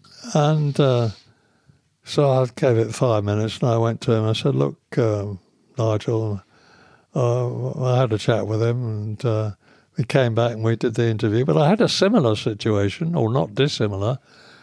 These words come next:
with Damon Hill in his championship year, when he was working unbelievably hard. He was doing six hours in the gym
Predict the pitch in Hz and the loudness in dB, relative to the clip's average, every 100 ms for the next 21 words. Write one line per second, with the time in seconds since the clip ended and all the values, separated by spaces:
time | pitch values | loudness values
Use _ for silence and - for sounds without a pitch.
0 | _ 139 117 131 123 120 120 196 127 107 | _ 0 2 2 2 2 4 4 4 2
1 | 113 117 113 107 - - - 151 151 123 | 2 2 0 -2 -8 -8 -2 0 0 -2
2 | - 117 - 113 104 117 123 - _ _ | -2 -6 -2 -2 0 -2 -4 -10 _ _
3 | - - - _ _ _ _ _ 135 135 | -20 -20 -20 _ _ _ _ _ 0 2
4 | 131 131 123 - _ _ _ _ _ _ | 0 -2 -6 -12 _ _ _ _ _ _
5 | - 160 143 135 139 - - _ _ _ | 0 2 4 2 2 -2 -12 _ _ _
6 | _ - _ _ _ _ _ 147 170 160 | _ -20 _ _ _ _ _ 2 4 4
7 | - 139 123 131 - _ - 175 165 143 | 2 -2 -2 -4 -10 _ -2 0 2 2
8 | 120 135 131 147 160 160 131 104 95 107 | 2 2 4 4 4 4 2 0 -2 0
9 | 104 98 101 98 110 123 117 143 117 110 | 0 0 0 0 0 -2 -2 0 0 -2
10 | - 156 - 147 113 104 107 104 104 107 | -4 -6 -6 -2 0 0 -2 -4 -6 -4
11 | 120 110 98 | -2 -2 -4